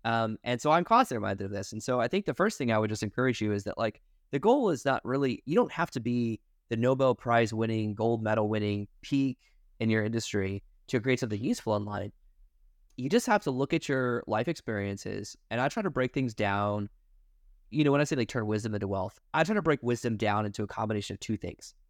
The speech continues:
knowledge and experience. What do you know, and what can you do? What have you done? And those two combos really form wisdom. And so it can be as simple as, uh, looking over your own,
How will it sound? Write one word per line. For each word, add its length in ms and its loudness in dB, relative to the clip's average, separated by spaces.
knowledge 580 2
and 80 -6
experience. 680 -12
What 140 2
do 60 4
you 80 6
know, 580 0
and 180 0
what 200 2
can 140 -4
you 80 2
do? 520 0
What 140 -2
have 100 -2
you 80 -4
done? 300 -2
And 140 0
those 200 4
two 240 0
combos 580 0
really 180 0
form 280 -2
wisdom. 420 -4
And 160 -4
so 300 0
it 100 -2
can 160 0
be 140 2
as 80 -2
simple 480 0
as, 380 -2
uh, 380 -2
looking 320 0
over 180 0
your 240 2
own, 360 0